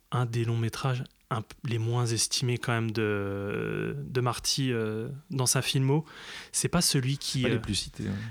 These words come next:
Speaker 1: c'est pas le plus cité en fait quand on fait un top, généralement, euh, quand on demande un top de, de Scorsese. Et donc je suis allé voir sur, euh, I M D B,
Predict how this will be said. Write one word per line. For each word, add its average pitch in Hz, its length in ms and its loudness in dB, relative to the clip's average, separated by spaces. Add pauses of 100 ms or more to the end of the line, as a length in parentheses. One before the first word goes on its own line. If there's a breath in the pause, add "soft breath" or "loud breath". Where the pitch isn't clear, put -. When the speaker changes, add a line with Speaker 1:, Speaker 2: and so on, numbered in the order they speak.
(120)
Speaker 1:
c'est 127 160 0
pas 175 120 4
le 170 60 4
plus - 140 -4
cité - 280 0
en 123 80 0
fait - 180 -2
quand - 200 -4
on 110 40 -2
fait - 140 -2
un 98 120 0
top, 117 340 0
généralement, 104 760 0
euh, 98 80 -4
quand - 220 -6
on 110 60 0
demande 110 260 0
un 104 80 0
top 117 300 -2
de, 104 440 -2 (260)
de 123 280 0
Scorsese. 131 600 0 (120)
Et 147 80 4
donc 185 140 6
je - 40 0
suis 147 80 4
allé 135 100 6
voir 175 140 0
sur, 139 240 2
euh, 135 100 2
I 143 80 4
M 143 120 4
D 139 120 2
B, 143 80 4